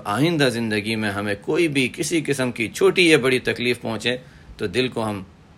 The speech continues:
تسلی دیں اور دل میں ہم سکون محسوس کریں کہ اللہ کی طرف سے آگے کوئی انعام ملنے والا ہے۔ اللہ سے اچھی امید رکھیں۔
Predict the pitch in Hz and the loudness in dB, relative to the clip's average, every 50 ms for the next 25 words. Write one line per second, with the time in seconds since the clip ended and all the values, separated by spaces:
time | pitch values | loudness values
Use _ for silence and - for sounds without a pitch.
0 | - - - - - - - - - - - 123 123 135 147 156 147 135 143 143 | -20 -20 -20 -20 -20 -18 -10 -6 -4 0 2 2 4 4 4 4 4 4 2 2
1 | 151 147 - - - - - - - - 113 101 90 92 143 139 139 135 131 123 | 0 -2 -10 -18 -20 -20 -18 -8 -4 -2 -2 -2 2 2 4 4 4 4 4 2
2 | 127 123 113 - - 113 - 160 185 185 175 151 135 117 - 135 131 127 - - | 2 0 -2 -4 -6 -4 2 4 4 4 4 4 2 0 0 -2 -2 -2 0 -2
3 | 117 113 120 123 - - - - - - - - - 113 110 104 107 107 104 104 | -2 0 0 -2 -4 -8 -18 -20 -20 -20 -16 -8 -6 -4 -2 -2 0 0 -2 -2
4 | 107 104 95 98 98 98 92 92 - 113 107 92 98 98 92 90 - 101 98 92 | -4 -8 -6 -4 -4 -4 -4 -4 -4 -2 -2 -2 -2 -4 -6 -6 -4 -4 -4 -4
5 | 85 82 95 101 98 92 85 80 78 73 73 73 76 78 76 76 - - - - | -4 -4 -6 -6 -6 -8 -10 -10 -10 -10 -10 -10 -10 -12 -14 -16 -16 -20 -20 -20
6 | - - - - - - - - - - - - - - - - - 127 131 131 | -20 -20 -20 -20 -20 -20 -20 -20 -20 -20 -20 -20 -20 -20 -16 -6 -4 0 2 4
7 | 127 117 - - 110 104 107 - - 117 110 120 135 127 101 95 92 90 - 82 | 4 2 2 -2 -4 -4 -4 -4 -4 -2 0 2 0 0 0 -2 -8 -8 -10 -12